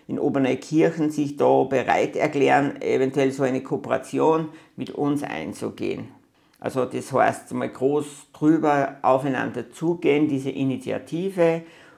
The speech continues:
wo eben die Kreativwerkstatt ein Zweig davon ist. Wir haben ja auch von den Aufeinander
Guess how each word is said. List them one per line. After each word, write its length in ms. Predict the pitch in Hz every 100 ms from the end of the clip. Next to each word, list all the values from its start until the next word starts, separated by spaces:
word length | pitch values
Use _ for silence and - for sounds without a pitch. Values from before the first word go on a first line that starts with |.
| _
wo 400 | 120 139 151 160
eben 500 | 107 135 123 123 -
die 140 | 123 -
Kreativwerkstatt 1300 | 127 117 110 - 175 175 151 139 - - 127 - - -
ein 360 | 113 131 147
Zweig 560 | - - 117 104 117 -
davon 520 | 139 131 123 117 110
ist. 480 | - 107 - - - _ - - _ _
Wir 220 | 139 143
haben 200 | 127 120
ja 320 | 117 113 107
auch 280 | - 92 117
von 180 | - 113
den 220 | 113 107
Aufeinander 640 | - 113 113 110 107 101